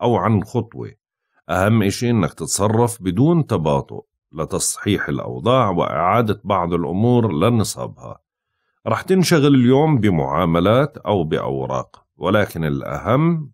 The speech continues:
دير بالك من كفالة أي شخص بهذه الأيام، وبرضو انتبه على أموالك من السرقة والضياع أو من بعض المحتالين.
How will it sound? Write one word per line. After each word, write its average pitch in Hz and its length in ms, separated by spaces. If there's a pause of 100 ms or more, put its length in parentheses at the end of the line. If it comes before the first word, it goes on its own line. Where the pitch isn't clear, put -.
دير 101 400
بالك 80 480
من 76 140
كفالة 98 520 (220)
أي 196 220
شخص - 440
بهذه 76 360
الأيام، 90 720 (520)
وبرضو 92 480
انتبه 78 500
على 78 300
أموالك 76 840
من 69 140
السرقة 71 540
والضياع 80 1000
أو 185 460
من 120 440
بعض 78 300
المحتالين. 69 920